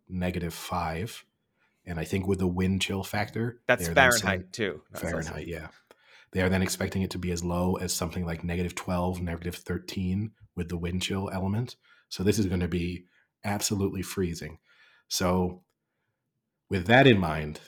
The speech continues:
Speaker 1: I think in terms of what's gonna give, that's obviously not a game that suits a open passing game and Tyreek Hill trying to explode. This could lead to the Chiefs maybe trying to, uh, the Chiefs, the Dolphins trying to be more creative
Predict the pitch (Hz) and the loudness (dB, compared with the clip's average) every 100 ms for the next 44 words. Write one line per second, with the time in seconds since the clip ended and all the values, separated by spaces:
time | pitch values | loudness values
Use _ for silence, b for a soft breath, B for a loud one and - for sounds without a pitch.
0 | - 95 107 98 98 98 101 90 85 95 | -10 -4 0 0 -2 -2 0 -2 -2 -2
1 | - - 90 90 90 117 151 - - 90 | -2 -2 -2 -2 0 0 0 -6 -6 -4
2 | 98 101 - 92 98 95 90 92 90 85 | 0 0 0 0 0 0 0 0 -2 -4
3 | 85 92 - - 90 - - - _ _ | -8 -6 -4 -2 -4 -4 -8 -10 _ _
4 | _ _ 92 92 87 90 - - 104 - | _ _ -6 -4 -4 -4 -4 2 2 2
5 | 92 - 95 92 90 87 87 85 82 - | -2 0 0 0 -2 -2 -4 -4 -6 -6
6 | 92 85 85 98 85 - 87 85 80 - | -4 -4 -6 -6 -6 -4 -4 -4 -6 -10
7 | - 87 90 135 - b b - - 123 | -8 -4 -2 -2 -4 b b -8 -2 0
8 | 113 101 95 90 85 85 - 90 - 92 | 2 2 0 -2 -6 -4 -4 -4 -4 -4
9 | 87 90 90 - 90 87 90 80 82 - | -2 -2 -4 -4 -6 -6 -8 -6 -6 -8
10 | 85 90 95 95 90 90 - 92 92 87 | -10 -8 -2 -2 0 -4 -2 -2 -2 -4
11 | 90 90 95 90 85 | -4 -4 -4 -4 -8